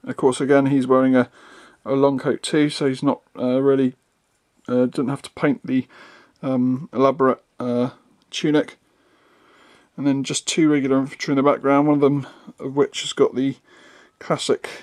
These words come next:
uh, onions hanging off his backpack. And the second one, uh, the one with a pair of shoes, or spare shoes. So that is the,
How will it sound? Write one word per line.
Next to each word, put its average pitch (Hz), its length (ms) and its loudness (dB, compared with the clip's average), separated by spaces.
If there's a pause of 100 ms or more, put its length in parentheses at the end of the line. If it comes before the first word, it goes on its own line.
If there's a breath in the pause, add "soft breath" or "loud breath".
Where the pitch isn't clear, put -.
(120)
uh, 131 320 0 (920 soft breath)
onions 151 460 2
hanging 147 200 2
off 147 60 -2
his 143 120 -4
backpack. - 500 -2 (2500 loud breath)
And 127 220 0
the 123 40 -4
second 139 360 0
one, 131 300 2 (160)
uh, 131 180 -2
the 123 80 -2
one 131 160 0
with 127 100 0
a - 40 -8
pair 139 220 -2
of 127 80 -4
shoes, 143 480 0 (2500 soft breath)
or 123 240 -10
spare 123 540 2
shoes. 113 460 -6 (1400 soft breath)
So 139 200 -4
that 156 160 -2
is 131 180 -6
the, 139 280 -4